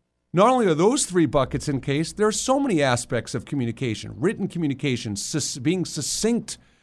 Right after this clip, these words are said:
when you communicate, negotiating, conflict, giving and receiving feedback. I mean, the list goes on and on. So you can't just say communication. What aspects of communication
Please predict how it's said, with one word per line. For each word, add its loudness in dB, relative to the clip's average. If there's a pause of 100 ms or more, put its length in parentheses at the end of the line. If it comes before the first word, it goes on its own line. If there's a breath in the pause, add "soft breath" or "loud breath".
(100)
when 2
you 0
communicate, -2 (960)
negotiating, 2
conflict, -2
giving 2
and 2
receiving -2
feedback. -4
I -2
mean, 0
the -2
list 0
goes 2
on 2
and 0
on. 0 (540 soft breath)
So 4
you 0
can't 0
just -6
say 2
communication. -2
What 0
aspects -2
of -4
communication -4